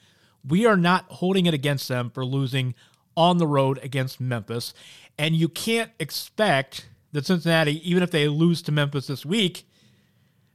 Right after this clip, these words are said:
is going to drop a whole lot. I actually think Cincinnati has a chance of beating Memphis, although I don't expect it. But even if they lose to Memphis, they're probably still gonna be regarded next week as a top twenty-five win.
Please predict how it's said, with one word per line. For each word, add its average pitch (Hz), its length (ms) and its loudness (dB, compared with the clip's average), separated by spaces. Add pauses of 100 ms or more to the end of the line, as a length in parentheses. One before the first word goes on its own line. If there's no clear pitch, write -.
(180)
is 185 220 2
going 190 240 6
to 170 120 0
drop 156 360 2
a 131 40 -2
whole 131 220 -2
lot. 113 220 -2
I 156 160 2
actually 202 220 0
think 185 120 2
Cincinnati 170 400 0
has 151 160 -2
a 135 60 -6
chance 190 340 -2
of 139 80 -8
beating 151 220 -2
Memphis, 135 480 -4
although 147 200 2
I 139 60 2
don't 147 240 0
expect - 480 -2
it. 127 160 -6 (800)
But 165 260 2
even 208 200 0
if 185 80 -2
they 151 140 -2
lose 165 340 0
to 156 80 -8
Memphis, 143 380 -2
they're 135 120 -4
probably 151 480 -2
still 143 220 -2
gonna 135 160 -2
be 131 100 -4
regarded 123 460 -4
next 165 260 -2
week 147 280 0 (500)
as 156 260 4
a 135 120 -6
top 139 280 -2
twenty-five 127 460 -4
win. 110 360 -2